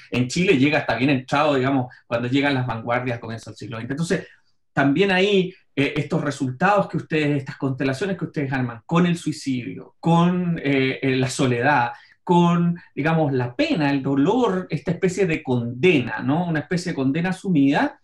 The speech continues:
y que se activa en la escritura. Es una cuestión que me parece,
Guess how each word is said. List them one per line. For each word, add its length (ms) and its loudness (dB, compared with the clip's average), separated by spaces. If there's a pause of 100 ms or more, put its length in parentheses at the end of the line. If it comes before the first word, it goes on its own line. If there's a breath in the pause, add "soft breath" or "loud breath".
y 180 -2
que 160 6
se 380 -2
activa 880 2
en 240 2
la 60 2
escritura. 500 -6
Es 160 0
una 140 0
cuestión 260 -6
que 100 -4
me 60 0
parece, 720 0